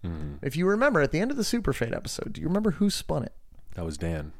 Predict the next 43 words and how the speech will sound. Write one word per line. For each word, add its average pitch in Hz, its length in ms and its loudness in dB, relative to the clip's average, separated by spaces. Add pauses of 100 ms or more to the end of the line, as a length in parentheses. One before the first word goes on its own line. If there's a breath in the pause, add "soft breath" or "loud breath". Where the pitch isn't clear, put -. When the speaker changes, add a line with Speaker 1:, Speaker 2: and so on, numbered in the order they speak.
Speaker 2:
It - 40 -12
was 156 80 -8
Daniel 208 320 8
Hodgson 147 460 4
of 110 100 -2
the - 80 -2
Callous - 300 -2
Cowboys. - 500 -6 (720)
So, 120 420 10 (240)
this 180 80 0
is 220 40 4
the 277 80 6
first 247 280 10
time 180 160 8
I've 147 140 8
spun 147 240 10
the 120 80 6
wheel 107 240 6
in 95 60 2
a 95 40 2
while. - 440 0 (560)
Speaker 1:
Bullshit. - 340 -4 (540)
Speaker 2:
Do 131 100 2
you 151 160 12
wanna 254 220 12
do 294 220 8
it? 339 160 6 (500)
Speaker 1:
I'll 110 80 6
do 76 220 0
it. 82 120 -4 (160)
Speaker 2:
Okay, 131 360 8 (120)
cool. - 340 6 (400)
'Cause 127 200 2
then 196 160 12
we 214 80 10
can 185 160 6
see 165 180 6
if 131 180 6
I 139 200 12
have 127 200 10
bad 113 260 8
juju 107 400 0
also. - 340 0